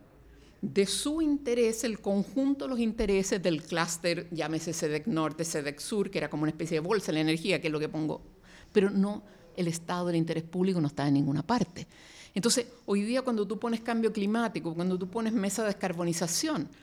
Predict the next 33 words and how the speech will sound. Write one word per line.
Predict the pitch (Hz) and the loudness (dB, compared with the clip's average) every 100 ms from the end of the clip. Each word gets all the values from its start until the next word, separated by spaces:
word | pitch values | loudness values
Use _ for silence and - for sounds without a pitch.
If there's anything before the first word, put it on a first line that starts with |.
| - | -8
¿por | - 185 | -2 0
qué | - 330 | 2 2
se | - | 2
hizo | 285 269 | 2 2
la | 233 | 0
mesa | 233 233 | 0 0
de | |
descarbonización? | 226 196 180 165 180 - 392 156 - - - | 0 2 2 2 0 0 0 0 -2 -14 -4
Porque | 170 170 | -2 0
el | 156 | 0
gobierno | 165 190 233 | 0 0 0
de | 196 | -2
Bachelet | - 170 196 240 | 0 2 4 4
iba | 196 196 | 2 2
a | 190 | 2
meterse | 165 190 196 196 214 214 | 0 2 2 2 0 0
a | 170 | 0
la | 160 160 | 0 0
coalición | 160 160 - 190 190 196 190 - - | 0 0 2 4 4 2 -2 -14 -4
Powering | 180 180 180 170 165 | 2 2 2 2 2
Pass | 165 165 | 0 0
Coal | - 165 156 | -2 -2 0
Alliance, | 143 185 233 139 - - - - - - | 0 0 0 -2 -4 -6 -8 -14 -20 0
que | 175 | 2
es | 165 | 4
una | 175 165 | 4 4
coalición | 156 151 - 165 | 4 2 4 2
internacional | 170 175 156 165 151 165 | 4 2 2 4 4 4
que | 185 | 2
se | 175 | 2
llama | 160 160 165 180 147 | 4 4 6 4 2
la | 165 147 | 2 2
Red | 156 147 185 | 2 4 4